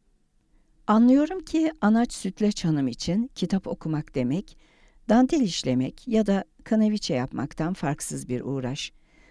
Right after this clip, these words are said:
Nasıl ki aynı dantel modeline defalarca tıkır tıkır işleyebilir, aynı yemek tarifini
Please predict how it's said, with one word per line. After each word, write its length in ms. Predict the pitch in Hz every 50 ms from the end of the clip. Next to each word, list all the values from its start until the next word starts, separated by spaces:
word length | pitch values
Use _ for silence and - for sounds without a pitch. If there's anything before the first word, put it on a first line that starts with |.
| _ _ -
Nasıl 400 | 262 269 262 - - 180 160 156
ki 240 | - 156 139 127 - - - _ _ _ _ _
aynı 380 | 214 233 247 226 196 175 156 -
dantel 400 | 143 147 147 156 - 165 147 147
modeline 640 | 143 139 135 127 135 135 135 135 135 135 131 127 - - _ _ _ _ -
defalarca 800 | - 160 156 - 151 147 160 156 175 190 208 185 - 135 127
tıkır 320 | - - - 151 - 170 160
tıkır 300 | - - 139 - 131 -
işleyebilir, 840 | - - - - - 143 135 107 107 123 120 110 110 123 165 - - - _ - - _ _ _ _ -
aynı 260 | - 240 262 262 247 226
yemek 360 | 214 190 185 175 175 - -
tarifini 640 | - 165 151 147 160 160 - 143 135 143 143 160